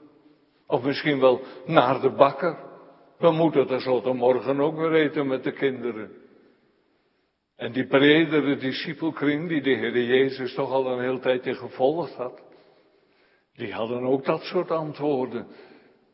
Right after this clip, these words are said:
Ja, bij Jezus, bij Jezus vind je het uiteindelijk toch niet echt. En ze haakten af.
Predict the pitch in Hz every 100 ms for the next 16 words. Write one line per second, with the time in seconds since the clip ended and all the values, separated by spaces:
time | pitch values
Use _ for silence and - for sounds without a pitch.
0 | _ _ _ - 113 110 107 110 107 117
1 | 117 120 127 123 - - - _ _ _
2 | _ _ - 123 117 110 113 113 110 127
3 | 120 - 135 139 143 165 - - 135 131
4 | - 131 143 139 123 120 110 - 113 -
5 | 113 104 - 135 107 - - - _ -
6 | - - _ 127 123 120 104 98 104 -
7 | - 123 139 147 156 - - -